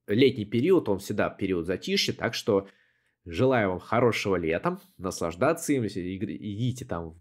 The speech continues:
гуляйте в отпуске, на каникулы, развлекайтесь, а игры как-нибудь там подождут, и там, может быть, уже к концу года мы получим какое-то дополнение для Банлорда, которое будем обсуждать.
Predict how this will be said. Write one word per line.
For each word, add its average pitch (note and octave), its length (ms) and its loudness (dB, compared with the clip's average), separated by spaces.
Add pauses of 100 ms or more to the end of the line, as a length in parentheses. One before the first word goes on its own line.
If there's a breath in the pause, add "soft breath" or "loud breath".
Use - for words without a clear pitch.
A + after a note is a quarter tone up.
гуляйте A#2 400 2
в F#2+ 200 -2
отпуске, D3 640 2
на G2+ 160 -2
каникулы, B2 960 2
развлекайтесь, A2+ 880 0
а A2 140 2
игры A2 280 -2
как-нибудь F#2+ 320 -6
там F#2 140 -4
подождут, A2 480 0
и - 40 -8
там, G2 180 -2
может G2+ 240 -2
быть, F2+ 180 -6
уже G2+ 180 -4
к G#2 60 -10
концу G2 300 -6
года G#2+ 280 0
мы F#2+ 140 -6
получим G2 420 -2
какое-то G2+ 300 -2
дополнение G#2+ 580 0
для F2+ 160 -4
Банлорда, G2 520 0
которое F#2+ 280 0
будем F2+ 200 -2
обсуждать. E2+ 500 -6